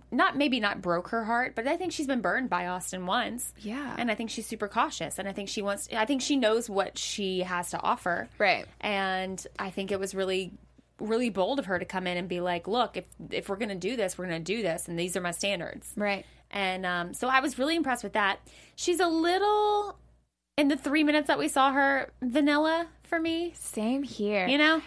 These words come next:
Speaker 2: She comes off a little bit naive, too. The, the reason why I'm saying this is because, first off, she's Chelsea's friend.
Speaker 1: Yeah.
Speaker 2: She got into that mess herself.
Speaker 1: Mm-hmm.
Speaker 2: You know what you're getting yourself into if you're jumping into a relationship
Speaker 1: Yeah.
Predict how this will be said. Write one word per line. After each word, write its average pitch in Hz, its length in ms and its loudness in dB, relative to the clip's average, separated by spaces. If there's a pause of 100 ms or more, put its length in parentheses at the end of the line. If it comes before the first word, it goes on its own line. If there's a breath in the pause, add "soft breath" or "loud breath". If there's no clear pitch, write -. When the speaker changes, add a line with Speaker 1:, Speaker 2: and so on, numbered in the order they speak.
Speaker 2:
She - 160 -4
comes 339 220 2
off 415 200 4
a 285 40 -2
little 269 220 2
bit 269 180 -2
naive, 190 640 -2
too. 175 400 -4 (840 loud breath)
The, 277 280 8
the 320 100 4
reason 320 260 6
why 277 140 8
I'm 247 80 4
saying 220 280 4
this 214 160 0
is 214 120 0
because, 180 580 0 (960)
first 240 360 2
off, 170 280 0 (120)
she's - 380 -2
Chelsea's 190 420 -2
friend. - 320 -6 (240)
Speaker 1:
Yeah. 196 140 2 (500)
Speaker 2:
She 294 280 2
got 214 220 4
into 185 240 -2
that 160 180 -2
mess - 280 -4
herself. - 720 -6
Speaker 1:
Mm-hmm. 196 160 -6
Speaker 2:
You 269 100 4
know 277 140 6
what 233 120 4
you're 202 100 2
getting 180 260 0
yourself 165 360 -4
into 156 480 -4 (120)
if 196 160 -4
you're 202 120 2 (440)
jumping 180 400 0
into 170 240 -2
a 175 60 2
relationship 170 760 -2
Speaker 1:
Yeah. 175 180 -4